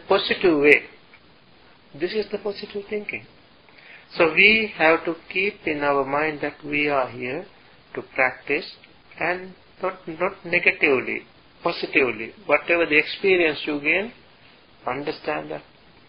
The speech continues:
this is something positive. Sometimes,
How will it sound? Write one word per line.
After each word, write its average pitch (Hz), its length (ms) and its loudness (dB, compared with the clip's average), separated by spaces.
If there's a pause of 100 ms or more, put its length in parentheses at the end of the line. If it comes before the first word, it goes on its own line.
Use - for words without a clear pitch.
(440)
this 139 140 -4
is 165 100 -12 (160)
something 208 320 -12
positive. 226 480 -6 (880)
Sometimes, 185 540 0